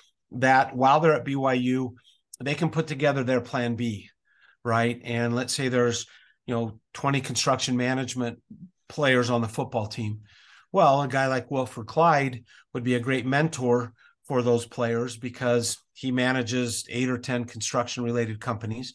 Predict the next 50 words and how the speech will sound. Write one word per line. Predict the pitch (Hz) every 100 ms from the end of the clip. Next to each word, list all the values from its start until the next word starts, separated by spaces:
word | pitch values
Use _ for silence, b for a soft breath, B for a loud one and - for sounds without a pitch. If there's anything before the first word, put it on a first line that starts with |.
| B B B B
and | 120
can | 135 127
introduce | 135 139 131 127
them | - 123 123
to | 135
his | 127 123
network. | 123 117 120 131 - _ B B B
And | 131 135
so, | - 175 170 170 -
so | -
they | 165 170
can | 170 160
get | 165 -
to | 156
know, | 151 180 185 135 139 131
uh, | 160 139
people | 139 156 156
that | 151 156
would | 147
be | 127 151 131 B B
beneficial | 160 160 170 165 175
for | -
their | 147 123
career | - 143 190 196
and | 131
maybe | 139 143
give | 151
them | 160
some | 143 139
great | 143 143 -
career | 139 151 185
options, | 113 - 131 120 113 B B B B
um, | - 135 139
later | 143 135 131 135
on | 156 143
when | 131
they're | 127
done | 123 127
playing | 123 139 131
at | 127
B | 113 123
Y | 120
U. | 120 151 131 110 B B B
So | - 143
the |
mentoring | 156 165 196 190 175 147
program | 147 135 131 131 131
that | 123
we're | 131 127 135
also | - 131 131 - 127 123